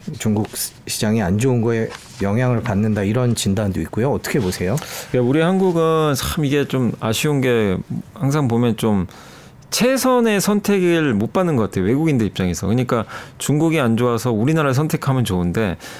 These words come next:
Speaker 2: 아시겠지만 이제 우리나라 아직도 중국 경기 영향을 안 받을 순 없잖아요.
Speaker 1: 네.
Speaker 2: 그래서 중국 경기 안 좋은데 한국 수출 올해 좋을까?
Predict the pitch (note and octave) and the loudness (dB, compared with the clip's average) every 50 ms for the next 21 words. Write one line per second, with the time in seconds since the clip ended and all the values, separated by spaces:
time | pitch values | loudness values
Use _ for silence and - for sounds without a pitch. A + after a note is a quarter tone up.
0 | - - - - G#2+ G#2 C#3 C#3+ C#3 C#3 - C3+ B2+ A#2 G#2 G#2 G2 G2+ A2+ C#3+ | -14 -10 -6 -4 -2 -2 0 0 -2 -2 0 0 0 0 0 0 0 0 0 0
1 | C#3+ C#3 C3+ A2+ G2 F#2 G#2+ - - A2+ - - C3+ C#3 D#3 D#3 - D#3 C#3+ C#3 | 0 0 0 0 -2 -2 -4 -2 -4 -4 -4 -2 0 0 0 0 -2 -2 0 0
2 | B2 A2+ F#2+ F#2 G2+ G2+ G2 F2+ E2+ E2+ G2+ B2 D#3+ E3+ D#3+ C#3 - A#2 F2+ - | 2 2 2 2 2 2 0 0 0 0 0 0 2 2 0 0 0 -2 -4 -2
3 | - G2 F2 F2+ F2+ G#2+ A#2 A2 F#2+ G2+ G#2 F#2+ - - D3 D#3 E3 - E3+ D#3+ | -2 -2 0 0 2 0 0 0 0 -2 -2 -4 -2 -2 0 0 0 0 0 0
4 | D3+ C#3+ A#2 G2 G2 G2 A2+ A2+ G#2+ G#2 G#2 B2+ C#3 C#3+ C#3+ - - - - - | 0 0 0 0 0 0 2 2 2 2 2 0 0 -2 -4 -6 -6 -6 -6 -6
5 | - - - - - - - G3 G3 G3 F3+ - - - - D3 C3 A2 G2+ - | -6 -8 -10 -12 -8 -4 -2 0 0 0 -2 -2 -4 -2 0 0 2 2 2 2
6 | G#2 A#2+ A#2 - - C3+ D3 C#3+ - G#2+ G2+ A#2 C3+ C3 | 0 0 0 0 0 0 0 0 -2 -2 -2 -2 -2 -2